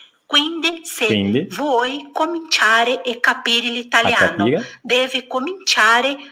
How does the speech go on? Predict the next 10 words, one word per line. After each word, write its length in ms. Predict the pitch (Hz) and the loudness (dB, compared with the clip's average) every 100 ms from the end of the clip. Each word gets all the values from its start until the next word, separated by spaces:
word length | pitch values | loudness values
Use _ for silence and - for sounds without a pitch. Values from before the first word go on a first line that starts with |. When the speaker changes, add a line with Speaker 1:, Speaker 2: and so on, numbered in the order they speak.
| - | -2
Speaker 1:
ad 260 | 214 220 240 | 2 2 2
ascoltare 1040 | 285 294 - - 269 - 214 220 226 262 | -2 -2 -4 -6 -4 0 2 4 0 -4
l'italiano. 880 | 214 214 - 233 226 165 160 180 214 | -10 -4 0 2 2 0 -2 -10 -2
Speaker 2:
Ok, 300 | - 113 160 | 0 4 4
va 120 | 175 | 6
bene 220 | 127 147 147 | 6 6 6
questo 440 | 135 127 127 120 | 4 4 2 2
ad 320 | 131 135 143 | 4 4 6
ascoltare, 840 | 143 135 - 135 127 147 185 196 | 4 4 4 4 6 4 6 4
poi 260 | - 156 143 | 6 4 4